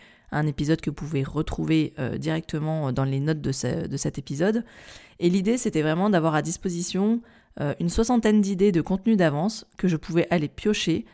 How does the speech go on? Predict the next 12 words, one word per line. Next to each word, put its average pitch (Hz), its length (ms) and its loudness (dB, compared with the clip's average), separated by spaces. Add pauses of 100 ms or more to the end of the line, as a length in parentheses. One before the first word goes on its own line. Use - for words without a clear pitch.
dans 151 80 -6
cette - 220 -6
fameuse 160 320 -2
liste 190 260 -4 (300)
pour 185 160 2
ensuite 185 340 2
créer 156 360 0
mes 175 200 4
sujets 160 340 0
d'articles 175 480 -2
de 139 120 0
blog 147 400 2